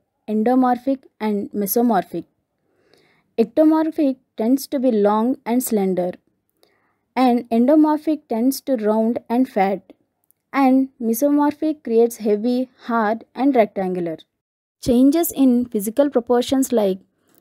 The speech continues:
head growth slows down in babyhood, while trunk and limbs growth increases. Next, the development of teeth. The average baby has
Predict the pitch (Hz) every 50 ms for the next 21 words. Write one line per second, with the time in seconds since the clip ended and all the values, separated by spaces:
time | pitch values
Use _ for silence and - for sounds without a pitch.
0 | _ _ - - 247 254 247 - 262 285 247 240 247 - - - 233 220 233 262
1 | 277 254 - 254 233 214 208 214 233 - - 254 262 254 214 208 202 190 208 214
2 | 196 202 175 170 - - _ _ _ _ _ _ _ _ _ _ - 226 262 269
3 | 254 240 247 254 - _ _ - 226 233 240 254 269 269 - - _ - 220 233
4 | 233 233 233 233 - 202 214 220 254 262 - 240 208 226 240 220 202 214 - _
5 | - 214 208 185 196 190 190 180 175 165 175 - - - - _ _ _ _ _
6 | _ _ _ _ _ _ _ - 254 277 294 285 269 - - - _ _ _ 214
7 | 226 226 214 208 220 233 226 285 302 294 262 247 220 214 226 - _ _ _ _
8 | - 214 190 175 180 _ _ _ _ _ _ _ _ _ _ _ _ _ _ _
9 | _ 233 240 240 - - 220 226 226 262 311 339 302 262 254 254 254 233 277 285
10 | 277 277 254 220 208 214 226 -